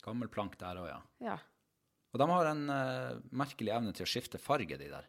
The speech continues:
Speaker 2: Ja, i hvert fall dem i stua.
Speaker 1: Dem i stua, ja.
Speaker 2: Ja.
Speaker 1: Så de skifter farge fra, eh, lysgrå om dagen
Speaker 2: Mm.
Speaker 1: til nesten sånn
Speaker 2: Svartaktig,
Speaker 1: koksgrå svart
Speaker 2: ja.
Speaker 1: på, på kvelden.
Speaker 2: Mm.
Speaker 1: Jeg tror det er eksklusiv vare, det der.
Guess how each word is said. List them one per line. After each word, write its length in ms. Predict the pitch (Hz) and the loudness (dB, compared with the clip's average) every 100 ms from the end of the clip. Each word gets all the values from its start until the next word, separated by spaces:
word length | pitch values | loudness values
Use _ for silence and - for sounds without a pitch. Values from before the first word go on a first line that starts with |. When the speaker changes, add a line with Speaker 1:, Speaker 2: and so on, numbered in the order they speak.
| _ _ _ - | _ _ _ -2
Speaker 2:
Ja, 60 | 294 | 2
i 40 | |
hvert 60 | 240 | 4
fall 100 | 277 | 6
dem 160 | 277 208 | 6 6
i 80 | |
stua. 400 | - 254 226 185 - | 4 2 4 2 2
Speaker 1:
Dem 180 | 139 127 | 6 8
i 40 | |
stua, 340 | 104 110 110 87 | 8 6 6 6
ja. 80 | 80 | 2
Speaker 2:
Ja. 160 | 175 - - _ _ | 0 -2 -6 _ _
Speaker 1:
Så 120 | - 120 | -8 -4
de 80 | 117 | -2
skifter 320 | - 131 - | -2 -2 -2
farge 360 | - 123 107 90 | 4 4 6 0
fra, 460 | 104 95 90 87 | 0 0 0 -2
eh, 40 | 87 - _ _ _ _ 104 | -4 -10 _ _ _ _ -8
lysgrå 680 | 104 107 - - 101 95 | -4 -2 -2 0 2 4
om 100 | 87 | 2
dagen 460 | 92 107 101 101 95 | 2 2 4 2 0
Speaker 2:
Mm. 60 | 87 | -4
Speaker 1:
til 200 | 92 87 87 92 | -4 -2 -4 -4
nesten 340 | 90 - 85 | -4 -4 -4
sånn 320 | 87 85 80 | -6 -8 -8
Speaker 2:
Svartaktig, 640 | 78 - 123 202 - - - | -8 -2 0 2 0 -2 0
Speaker 1:
koksgrå 180 | - - | 2 0
svart 220 | - - | -2 4
Speaker 2:
ja. 200 | 196 190 | 4 4
Speaker 1:
på, 320 | 73 76 78 - | 0 -8 -10 -12
på 140 | - - | -14 -6
kvelden. 320 | 90 82 - - | -4 -4 -6 -6
Speaker 2:
Mm. 340 | 101 98 180 175 _ _ _ _ _ - - - _ _ _ _ | -2 -2 -4 -8 _ _ _ _ _ -20 -20 -20 _ _ _ _
Speaker 1:
Jeg 60 | - | -10
tror 60 | 92 | -8
det 80 | 87 | -6
er 60 | |
eksklusiv 400 | - - 90 78 | -8 -6 -6 -4
vare, 240 | 87 98 71 | -2 -2 -4
det 100 | 50 | -8
der. 120 | - | -12